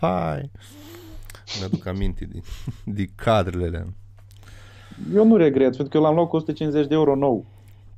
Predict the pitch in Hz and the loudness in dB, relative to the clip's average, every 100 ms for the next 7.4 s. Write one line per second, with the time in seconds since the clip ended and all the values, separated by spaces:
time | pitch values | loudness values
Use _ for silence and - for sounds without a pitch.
0 | - 131 160 143 143 165 190 208 95 - | -6 0 2 4 2 2 2 2 2 -2
1 | - - 160 131 127 95 - - 82 80 | -8 -4 -4 -4 -2 -2 -2 -6 -6 -8
2 | 80 - - - - 101 82 78 107 120 | -10 -14 -16 -14 -10 -10 -8 -8 -4 -4
3 | - 85 - 98 - 87 - 82 78 - | -4 -10 -10 -10 -8 -10 -6 -6 -6 -14
4 | - - - - 95 - 90 87 85 87 | -20 -20 -20 -16 -12 -10 -8 -6 -6 -6
5 | - - - 98 85 - 92 - - 87 | -10 -18 -16 -6 -6 -4 -10 -6 -4 -4
6 | - - 92 90 90 - - - 117 110 | -4 -10 -10 -6 -6 -6 -12 -6 -4 -4
7 | - 110 107 | -6 -10 -8